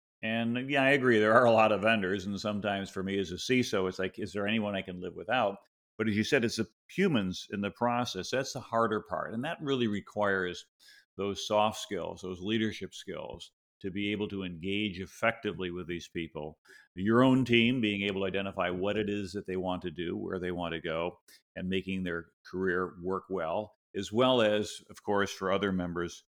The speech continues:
of that organization. And then lastly, the work you're doing at Merritt College, uh, to be able to provide opportunity for people who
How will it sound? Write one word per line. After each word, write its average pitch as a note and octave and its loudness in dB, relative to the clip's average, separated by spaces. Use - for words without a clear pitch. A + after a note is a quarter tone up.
of E2 -8
that F2 -2
organization. F2 -4
And A#2 -8
then C3 0
lastly, B2+ 2
the F#2+ -2
work G#2 0
you're G2+ -4
doing G2 -4
at E2+ -8
Merritt F2+ -4
College, F#2+ -2
uh, F2 -8
to G2+ -12
be G2 -2
able F#2+ -2
to F#2 -6
provide F#2+ -4
opportunity G#2 -2
for F#2 -6
people F#2 -4
who F2+ -4